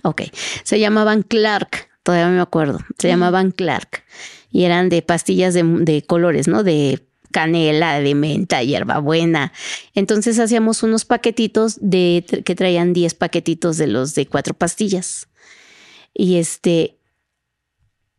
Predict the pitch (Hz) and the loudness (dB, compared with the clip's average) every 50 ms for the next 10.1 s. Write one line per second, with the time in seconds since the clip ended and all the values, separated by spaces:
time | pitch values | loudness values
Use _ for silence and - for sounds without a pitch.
0 | - 220 220 196 208 208 208 202 - 233 233 226 226 220 220 220 214 214 220 226 | 0 0 2 2 2 2 2 2 2 2 2 2 2 2 2 2 2 2 2 0
1 | 226 - - 202 214 196 190 185 - 175 180 180 180 - 180 185 180 185 180 180 | 0 -2 -2 0 0 0 0 0 0 0 0 0 0 0 0 0 0 0 0 0
2 | 175 175 - - 170 170 180 190 202 214 220 - _ _ _ _ _ _ _ _ | 0 -2 -2 -2 -2 0 0 0 0 -2 -4 -6 _ _ _ _ _ _ _ _
3 | _ _ - 208 220 226 220 214 220 202 - _ - 247 277 311 370 392 _ _ | _ _ -4 -2 0 0 0 0 -2 -4 -6 _ -4 -2 -2 -2 -4 -6 _ _
4 | - - - - - 175 - _ - 226 220 190 214 214 208 - - 262 190 190 | -8 -6 -6 -6 -6 -8 -12 _ -4 0 2 2 2 2 4 4 4 6 4 4
5 | 170 - - - - 175 143 185 - _ _ _ _ _ - - - - - - | 2 -2 -4 -6 -6 -6 -6 -8 -14 _ _ _ _ _ -20 -20 -20 -20 -20 -20
6 | - _ _ _ _ - - 220 226 262 254 240 269 240 214 196 196 196 202 - | -20 _ _ _ _ -4 -4 -2 0 0 0 2 2 2 2 4 2 2 0 0
7 | - 220 247 302 349 - _ - 131 - - _ _ - 214 214 214 202 - 214 | 0 0 0 -2 -2 -6 _ -20 -20 -20 -20 _ _ -2 0 0 0 0 0 0
8 | 208 208 202 196 196 196 202 196 180 185 185 185 185 185 - - 170 160 160 170 | 0 2 2 2 2 2 0 0 0 2 2 0 0 -2 -2 -2 -2 0 0 0
9 | 170 - 185 175 - - 180 - - 165 - - - 170 190 - - - - - | -2 -2 -2 -4 -2 -4 -6 -4 -4 -6 -6 -4 -4 -4 -4 -4 -8 -12 -16 -18
10 | - | -18